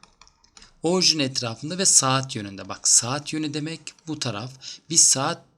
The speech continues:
yönünün tersini ne alıyorduk? Pozitif. O zaman saat yönünü ne olacağız? Eksi alacağız.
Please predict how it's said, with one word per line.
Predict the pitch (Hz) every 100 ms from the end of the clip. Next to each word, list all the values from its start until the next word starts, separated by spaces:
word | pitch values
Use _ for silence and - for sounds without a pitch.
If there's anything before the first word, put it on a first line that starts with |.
| _
yönünün | 143 127 131 135 110
tersini | - 123 127 - 139 143
ne | 156
alıyorduk? | 131 110 110 170 -
Pozitif. | - 135 135 95 - 165 - - -
O | -
zaman | - 117
saat | 104 - 135 156 139
yönünü | 123 113 110
ne | 143
olacağız? | 151 110 110 156 -
Eksi | 151 131 -
alacağız. | 107 98 101 98